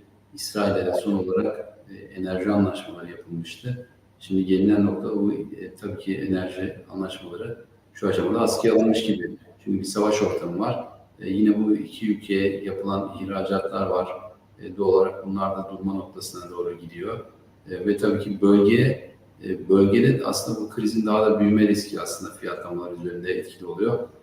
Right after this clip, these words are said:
Çünkü İran gibi büyük bir ülke var. Burada bölgede çok kritik bir ülke. Enerji koridoru açısından da önemli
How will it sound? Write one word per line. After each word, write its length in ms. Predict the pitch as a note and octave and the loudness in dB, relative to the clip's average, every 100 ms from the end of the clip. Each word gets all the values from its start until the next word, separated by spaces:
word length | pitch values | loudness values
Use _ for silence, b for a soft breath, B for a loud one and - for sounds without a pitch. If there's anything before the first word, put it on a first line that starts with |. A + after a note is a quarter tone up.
| _ - | _ -2
Çünkü 560 | G2+ G2 A2+ - - - - - | 0 2 0 -2 -4 -14 -20 2
İran 400 | A#2 A2+ G#2 F#2+ | 6 10 10 8
gibi 340 | - F2+ F2+ | 2 -2 -4
büyük 280 | F#2+ G2+ G2 | -4 -4 -4
bir 140 | G2 - | -8 -6
ülke 240 | A2 F2+ | -4 -2
var. 180 | A2 - F2+ - G#2 | -2 -2 -6 -12 -16
Burada 420 | F2 F2 F2+ F#2 | -14 -12 -10 -4
bölgede 400 | F#2+ F#2 F#2 F#2 | -2 -2 -8 -10
çok 200 | G2+ - | -14 -18
kritik 360 | - - - | -20 -20 -14
bir 120 | F#2 F2 | -12 -10
ülke. 460 | - A#2 - - - - _ - | -6 -4 -4 -8 -16 -20 _ -10
Enerji 400 | F2+ F#2+ F#2 F#2+ | -2 0 0 -4
koridoru 380 | G2 F2+ F2+ F2+ | -6 -6 -6 -6
açısından 460 | F2+ - F2+ F2 G#2+ | -6 -8 -8 -8 -6
da 280 | A2 - F#2+ | -8 -8 -8
önemli 520 | F#2+ F#2+ G2+ G2 - | -4 0 2 0 -2